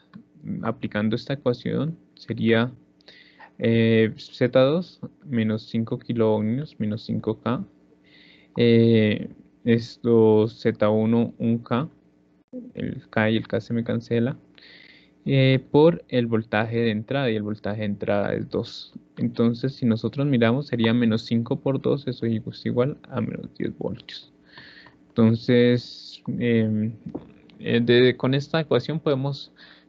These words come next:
calcular, por ejemplo, el voltaje de salida. Eh, la idea no es tanto que ustedes aprendan ecuaciones que pueden acua-, aparecer en cualquier texto, como este tipo de ecuaciones, sino es esto,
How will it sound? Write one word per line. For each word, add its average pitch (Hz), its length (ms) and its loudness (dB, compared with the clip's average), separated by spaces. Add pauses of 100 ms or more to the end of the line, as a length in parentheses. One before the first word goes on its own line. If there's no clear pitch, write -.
calcular, 113 500 0
por 127 140 -2
ejemplo, 113 280 0
el 120 80 2
voltaje 117 800 0
de 110 140 2
salida. 110 500 -2 (380)
Eh, 123 460 0
la 131 120 2
idea 139 240 4
no 170 240 -4
es 147 200 -8
tanto 143 360 -6
que 113 180 -4
ustedes 120 380 -2
aprendan 120 640 -2 (440)
ecuaciones 117 680 0
que 107 300 0
pueden 117 300 0
acua-, 113 340 0
aparecer 107 480 -2
en 117 120 0
cualquier 110 440 -2 (240)
texto, - 360 0 (1200)
como 113 560 2
este 113 240 -4
tipo 139 220 -2
de 135 60 -2
ecuaciones, 135 640 -2
sino 120 840 -4
es 120 540 0
esto, 120 760 2